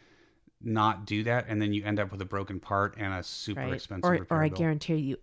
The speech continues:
Speaker 2: they'll open it up and it'll be just gunky and
Speaker 1: Yeah.
Speaker 2: yucky.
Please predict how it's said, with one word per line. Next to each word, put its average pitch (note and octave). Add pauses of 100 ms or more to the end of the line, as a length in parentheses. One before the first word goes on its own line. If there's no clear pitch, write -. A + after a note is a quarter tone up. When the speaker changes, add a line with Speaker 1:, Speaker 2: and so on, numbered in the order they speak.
(120)
Speaker 2:
they'll C#3+
open D3
it C3+
up C3+
and D3
it'll C#3
be C3+
just - (800)
gunky C#3 (340)
and B2+
Speaker 1:
Yeah. C#3
Speaker 2:
yucky. C#3